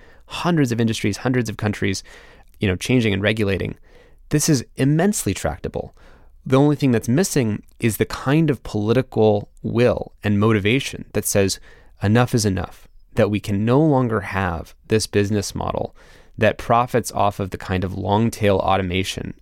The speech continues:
of user-generated content with automated algorithms choosing what goes in front of which eyeballs and cannot distinguish between good faith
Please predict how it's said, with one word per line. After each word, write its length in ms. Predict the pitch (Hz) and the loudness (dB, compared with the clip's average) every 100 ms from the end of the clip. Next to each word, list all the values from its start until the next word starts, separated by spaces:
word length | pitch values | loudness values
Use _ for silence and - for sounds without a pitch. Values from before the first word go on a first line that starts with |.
| - | -6
of 180 | 98 95 | -4 -2
user-generated 840 | 95 98 104 95 90 90 90 90 | -2 0 0 0 -2 -2 -2 -4
content 480 | - 87 87 85 87 - - - - | -4 -4 -4 -6 -8 -12 -20 -20 0
with 300 | 101 - - - - | 0 0 -8 -20 -2
automated 640 | 107 117 110 98 95 87 - - | 0 2 2 2 2 -2 -10 -4
algorithms 540 | 98 95 95 87 87 - | -2 0 -2 -2 -6 -6
choosing 460 | - 101 95 92 | -4 -2 0 -2
what 220 | 95 92 | -2 -4
goes 200 | - 92 | -2 -4
in 80 | 90 | -4
front 180 | 90 87 | -4 -4
of 60 | 87 | -4
which 160 | 85 | -6
eyeballs 480 | 101 110 104 85 85 - | -2 0 0 0 -2 -6
and 180 | 101 | -6
cannot 400 | - 127 123 123 | -6 -2 0 0
distinguish 640 | - - - 117 - - - - - | -2 -6 -2 -2 -4 -10 -14 -20 -14
between 380 | - - 110 98 | -10 -2 0 0
good 240 | 95 110 110 | 2 0 0
faith 460 | - 98 92 - | 0 0 0 -6